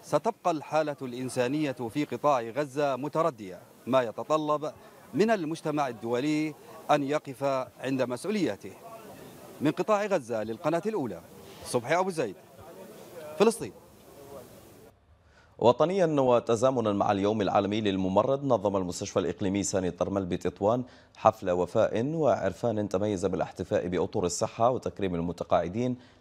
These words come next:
Speaker 2: لما أسدوه من خدمة جليلة لهذا المجال الإنساني. التفاصيل مع فنا شاكر العلوي، عبد العالي قنوني ونور الدين أملال.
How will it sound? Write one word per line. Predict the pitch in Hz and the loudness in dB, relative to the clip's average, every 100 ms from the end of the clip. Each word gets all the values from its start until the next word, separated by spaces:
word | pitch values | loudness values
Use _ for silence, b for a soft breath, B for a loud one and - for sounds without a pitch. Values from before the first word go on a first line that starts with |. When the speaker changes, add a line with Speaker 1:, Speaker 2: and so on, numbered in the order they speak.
| - | -2
Speaker 2:
لما | 113 143 131 - 117 | 2 4 2 2 0
أسدوه | - 113 131 104 82 | -2 -4 -2 0 0
من | 85 85 | -2 -4
خدمة | - 104 92 - | -4 -2 -2 -2
جليلة | 90 101 139 156 82 | -2 0 0 2 0
لهذا | 78 101 85 | 2 0 0
المجال | 85 85 92 85 | -2 0 0 0
الإنساني. | 80 58 - 104 - 71 64 - B B - | -2 -4 -6 -4 -4 -4 -6 -12 B B -2
التفاصيل | - 127 123 160 | 0 0 -2 0
مع | 104 | 2
فنا | 95 113 | 2 -2
شاكر | 101 131 135 135 | -2 -2 0 0
العلوي، | 143 127 87 82 | 2 2 2 2
عبد | 110 113 | 2 2
العالي | 117 117 | 0 0
قنوني | 113 110 107 104 104 | 0 -2 0 0 0
ونور | 98 92 | 2 0
الدين | 82 87 | 0 -4
أملال. | - 98 73 - - | 0 -2 -2 -6 -10